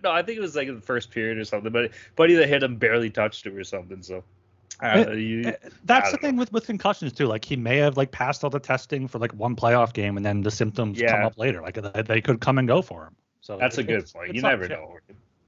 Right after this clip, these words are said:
Speaker 2: Yeah.
Speaker 1: All right. Well, hoping for the best. All right. What do you got, Ryan?
Speaker 2: Uh, we're brought to you by Underdog Fantasy. The N F L season is right around the corner, and Underdog Pick'em is a great way to get down on a ton of N F L player props, and it's available in a ton of states,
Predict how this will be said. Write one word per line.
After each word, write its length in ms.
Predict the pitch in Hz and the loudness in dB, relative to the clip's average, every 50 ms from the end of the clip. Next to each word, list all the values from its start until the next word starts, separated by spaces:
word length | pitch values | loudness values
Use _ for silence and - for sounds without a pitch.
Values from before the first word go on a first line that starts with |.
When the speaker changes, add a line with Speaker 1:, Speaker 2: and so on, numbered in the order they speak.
| _ _ - _ _ _ _ _ - | _ _ -20 _ _ _ _ _ -6
Speaker 2:
Yeah. 100 | 190 196 - _ _ | -6 -6 -6 _ _
Speaker 1:
All 80 | 156 | 8
right. 160 | 175 165 156 156 | 8 10 10 8
Well, 140 | 160 160 | 6 6
hoping 240 | 156 190 202 175 170 | 4 4 2 2 -2
for 100 | - 180 | -4 0
the 100 | 165 160 | 0 0
best. 480 | 135 151 147 143 147 - - - - - _ _ _ _ - | 4 6 4 4 4 2 -2 -16 -16 -20 _ _ _ _ -2
All 40 | 131 | 2
right. 240 | 135 131 117 110 117 | 4 4 4 4 2
What 80 | 143 151 | 0 -2
do 60 | 139 | 0
you 60 | 120 | 0
got, 100 | 110 95 | 0 0
Ryan? 240 | 95 95 95 95 92 - | -2 -4 -10 -12 -12 -6
Speaker 2:
Uh, 160 | - 151 202 220 | -2 -2 0 0
we're 80 | 190 156 | 0 -2
brought 280 | 120 143 165 180 - - | 0 0 0 0 -2 -4
to 140 | - 185 | -6 -2
you 80 | 190 190 | -2 2
by 280 | 156 180 175 175 170 - _ | 4 6 6 6 4 2 _
Underdog 420 | - 208 202 214 202 196 202 185 | 2 4 6 8 8 6 6 4
Fantasy. 600 | - - 147 180 262 311 294 - 156 151 202 190 - 110 | 2 2 2 2 4 2 0 2 2 2 2 0 -4 -8
The 100 | - 139 _ - | -10 -8 _ -2
N 80 | 165 | -2
F 120 | 175 170 - | -2 0 0
L 100 | 170 151 | 0 0
season 400 | - - - 208 247 226 190 156 | 0 -2 -2 0 2 4 2 2
is 60 | 117 | 2
right 120 | 120 117 | 2 0
around 220 | 107 110 110 104 98 | 0 0 -2 -2 -4
the 60 | 101 | -6
corner, 340 | 98 131 139 151 170 170 170 | -4 0 2 2 2 2 0
and 140 | 135 113 - | -2 -4 -12
Underdog 380 | - 120 113 107 107 104 - _ | -14 -12 -8 -6 -8 -8 -8 _
Pick'em 300 | - - 160 - 160 135 | -4 -4 -2 0 -2 -2
is 80 | 117 104 | -2 -2
a 20 | |
great 180 | 101 113 117 113 | -4 -4 -4 -2
way 120 | 120 107 | -4 -6
to 60 | 104 98 | -4 -6
get 120 | 104 98 | -10 -10
down 160 | - 120 110 | -8 -6 -6
on 120 | 107 104 101 | -6 -6 -8
a 80 | 92 | -10
ton 280 | 95 - - - 247 226 | -10 -2 4 4 6 6
of 120 | 175 127 | 4 2
N 100 | 123 117 | 0 -4
F 100 | 107 - | -4 -6
L 60 | 101 | -8
player 260 | 101 - 151 151 143 135 | -4 0 2 2 2 2
props, 360 | - 143 131 131 127 - _ | 2 2 2 2 0 -2 _
and 80 | 127 113 | -10 -10
it's 100 | 110 - | -10 -10
available 400 | 101 95 110 123 120 113 120 117 | -6 -4 -2 -2 -2 -2 -4 -6
in 100 | 110 98 | -6 -10
a 40 | 95 | -12
ton 300 | - - - - 247 185 | -12 -4 2 2 2 2
of 80 | 135 | 2
states, 480 | - - 123 113 113 - - - - | -2 0 0 0 0 -2 -6 -16 -16